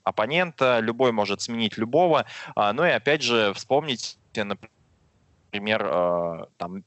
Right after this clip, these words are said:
связку, ну, я уж не хочу сравнивать, потому что, а, в меня много щас всего полетит, а, Месси, Неймар и Суарес в Барселоне. А, это тоже как бы такая троица, вроде бы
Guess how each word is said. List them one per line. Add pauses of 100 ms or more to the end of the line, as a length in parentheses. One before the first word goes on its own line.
(140)
связку,
ну,
я
уж
не
хочу
сравнивать,
потому
что, (680)
а,
в
меня
много
щас
всего
полетит,
а,
Месси,
Неймар
и
Суарес
в
Барселоне. (520)
А,
это
тоже
как
бы
такая (100)
троица,
вроде
бы